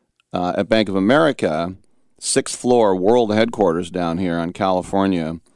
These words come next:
and Sansom, or Montgomery, I guess. And I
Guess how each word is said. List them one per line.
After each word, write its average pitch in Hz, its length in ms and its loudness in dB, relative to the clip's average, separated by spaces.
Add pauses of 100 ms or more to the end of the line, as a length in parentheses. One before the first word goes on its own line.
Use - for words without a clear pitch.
(760)
and 92 600 0
Sansom, 101 680 -2 (840)
or 92 80 -4
Montgomery, 90 500 -2
I 78 100 -8
guess. 80 300 -12 (880)
And 110 600 2 (840)
I 107 320 4